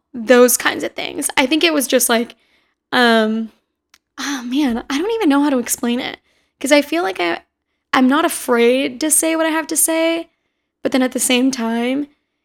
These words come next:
it's like I hold back from saying things to not make other people uncomfortable. So, like, I'm a people pleaser. Okay. Yeah, I'll say it. I'll just say it. I'll come out and say it. I'm a people pleaser.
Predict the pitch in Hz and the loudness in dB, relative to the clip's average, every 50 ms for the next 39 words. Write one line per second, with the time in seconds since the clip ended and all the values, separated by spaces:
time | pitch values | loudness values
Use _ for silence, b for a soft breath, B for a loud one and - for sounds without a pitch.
0 | _ _ - - 262 233 233 - - 240 233 226 226 233 - - _ _ - 262 | _ _ -6 -4 -4 -2 -2 -2 -2 0 0 0 0 -2 -6 -10 _ _ -2 -2
1 | 254 226 208 220 240 233 220 220 254 262 262 - - 247 233 - 247 233 233 226 | -2 -2 0 2 2 2 2 2 -2 -2 -2 -2 -6 -4 -2 0 0 0 0 -2
2 | 220 - - 208 208 208 - 285 - - - _ _ _ _ _ _ _ _ _ | -4 -4 -4 -4 -4 -6 -6 -8 -8 -8 -10 _ _ _ _ _ _ _ _ _
3 | - - - - 247 240 233 226 226 226 226 226 226 226 226 226 240 - - - | -4 -4 -2 0 0 0 0 0 0 0 0 0 0 0 0 0 0 -2 -4 -6
4 | 262 233 233 233 240 269 - - - - - - - - - - 320 - - - | -2 0 0 0 0 -2 -2 -4 -4 -2 -2 -4 -4 -4 -4 -6 -8 -6 -6 -6
5 | - 285 - - - 285 - - - - - - - 285 _ _ _ _ _ _ | -6 -6 -6 -8 -10 -10 -10 -12 -10 -10 -8 -8 -10 -12 _ _ _ _ _ _
6 | _ _ _ - - - 262 240 247 254 269 262 262 269 254 240 226 254 262 - | _ _ _ -6 2 4 6 6 6 4 2 0 0 -2 -2 -2 -2 -4 -6 -8
7 | - - - - - - - - - 285 285 _ - - - - - - - 262 | -8 -12 -8 -8 -8 -8 -8 -8 -10 -10 -12 _ -8 -8 -8 -6 -6 -8 -8 -10
8 | _ _ _ - - - - - - 269 _ _ - - 285 285 - - - - | _ _ _ -12 -6 -4 -2 -2 -4 -6 _ _ -4 -2 -2 0 0 0 0 0
9 | - - - 285 285 277 320 302 - 339 302 294 294 294 - 277 269 - 277 269 | 0 -2 2 2 2 2 4 2 4 4 6 4 4 4 4 2 0 2 0 2
10 | 277 277 269 285 285 269 - 254 247 240 247 - - B B B B B B B | 2 2 2 0 -2 -2 -2 0 2 2 0 0 -2 B B B B B B B
11 | B - 262 - 247 269 277 - 277 254 254 262 233 - - 254 247 - 277 247 | B 2 4 4 6 4 4 2 0 0 0 -2 -6 -2 -2 0 2 6 6 6
12 | 285 | 6